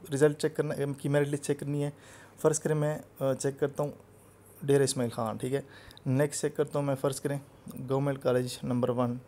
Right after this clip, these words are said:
डे खान, ठीक है। नेक्स्ट करता हूँ मैं, सेशन कौन सा है, ठीक है। ये आपने थोड़ी वे-, थोड़ा वेट करना है, तो फिर वो सेशन आ जाता है, ठीक है। इस,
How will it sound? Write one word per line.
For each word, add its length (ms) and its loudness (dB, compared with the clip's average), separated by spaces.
डे 160 0
खान, 280 -6
ठीक 240 -6
है। 120 -4
नेक्स्ट 260 -2
करता 240 0
हूँ 80 2
मैं, 180 0
सेशन 340 0
कौन 180 0
सा 160 -4
है, 160 -6
ठीक 160 -4
है। 120 -4
ये 200 -2
आपने 200 6
थोड़ी 180 -2
वे-, 280 2
थोड़ा 100 6
वेट 220 6
करना 240 2
है, 40 0
तो 140 -6
फिर 140 0
वो 140 0
सेशन 340 -2
आ 140 0
जाता 220 0
है, 60 -6
ठीक 140 -8
है। 60 -6
इस, 180 -6